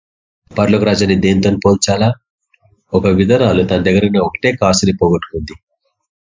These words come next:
ఇల్లంతా ఊడ్చి ఊడ్చి చిరిగి దాన్ని సంపాదించుకుని చివరికి. పరలోక రాజ్యాన్ని దేనితో పోల్చాలా? ఒకానొక వ్యక్తికి ఇద్దరు కుమారులు ఉండేది.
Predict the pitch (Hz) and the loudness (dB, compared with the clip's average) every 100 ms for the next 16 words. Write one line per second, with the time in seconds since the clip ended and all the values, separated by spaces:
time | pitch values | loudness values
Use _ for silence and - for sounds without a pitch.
0 | _ 92 95 110 120 120 107 92 95 95 | _ 0 2 4 2 2 2 2 2 2
1 | 92 90 98 - - - 92 98 98 82 | 2 2 2 -2 -4 -2 0 0 0 0
2 | 78 - 76 78 78 - - 80 - 80 | -2 -6 -8 -8 -10 -8 -10 -6 -6 -6
3 | 78 76 - - _ _ _ _ _ _ | -6 -10 -14 -20 _ _ _ _ _ _
4 | _ _ _ - 95 95 107 107 98 95 | _ _ _ -6 -2 2 2 2 0 0
5 | 90 92 95 104 101 104 101 101 104 120 | 2 2 2 0 0 0 0 0 -2 -4
6 | _ _ - - _ _ - 92 104 101 | _ _ -20 -20 _ _ -2 0 2 0
7 | 98 92 85 82 80 80 80 - _ _ | 0 2 2 0 -2 -4 -8 -18 _ _
8 | _ _ _ 98 95 - 101 - - 87 | _ _ _ -2 -2 -2 -2 -2 -2 -2
9 | 95 95 95 90 92 - 82 80 | 0 0 0 2 0 -2 -4 -4